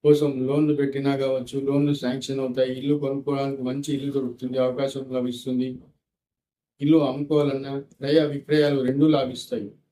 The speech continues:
ఇది రియల్ ఎస్టేట్ రంగం వారికి కావచ్చు, సామాన్యులకు కావచ్చు, వారి యొక్క గృహ నిర్మాణ లేదా కొనుగోలు కళ నెరవేరుతుంది. ఈ మాసం విద్యార్థులకి మంచి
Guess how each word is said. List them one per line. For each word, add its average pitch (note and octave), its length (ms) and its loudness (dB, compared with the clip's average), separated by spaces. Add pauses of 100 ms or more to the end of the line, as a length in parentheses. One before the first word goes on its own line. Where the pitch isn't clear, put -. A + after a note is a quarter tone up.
(340)
ఇది C#3+ 400 -2
రియల్ C#3+ 200 0
ఎస్టేట్ D3 340 -4
రంగం C#3 300 -4
వారికి C3+ 280 -4
కావచ్చు, C3+ 500 -4 (140)
సామాన్యులకు C3+ 680 -4
కావచ్చు, C3 580 -2 (380)
వారి C#3 200 0
యొక్క C3 180 -4 (720)
గృహ C#3+ 260 0
నిర్మాణ D3 580 -2 (100)
లేదా C3+ 240 -2
కొనుగోలు C#3+ 520 -2
కళ C3+ 260 -2
నెరవేరుతుంది. C3 720 -4
ఈ B2+ 100 -6
మాసం B2+ 440 -6 (560)
విద్యార్థులకి D3 920 0 (220)
మంచి C3+ 460 -2